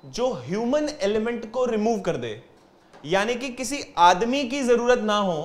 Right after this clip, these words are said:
अगर काम करने के लिए और मशीन या यूटिलिटी या कंप्यूटर ही उस काम को खुद कर दे,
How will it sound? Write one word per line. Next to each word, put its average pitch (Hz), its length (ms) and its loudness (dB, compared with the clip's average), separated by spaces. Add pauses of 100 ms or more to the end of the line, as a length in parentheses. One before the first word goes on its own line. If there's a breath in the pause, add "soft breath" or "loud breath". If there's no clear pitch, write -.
अगर 175 200 -2
काम 190 360 -2
करने 190 320 -2
के 185 140 -2
लिए 127 360 -4 (340 loud breath)
और 196 200 6
मशीन 185 600 -4 (260 soft breath)
या 185 120 4
यूटिलिटी 196 920 -4
या 220 140 0
कंप्यूटर 240 640 4
ही 294 100 0
उस 294 180 -2
काम 233 260 0
को 254 100 -2
खुद 220 240 -4
कर 190 120 2
दे, 160 180 -4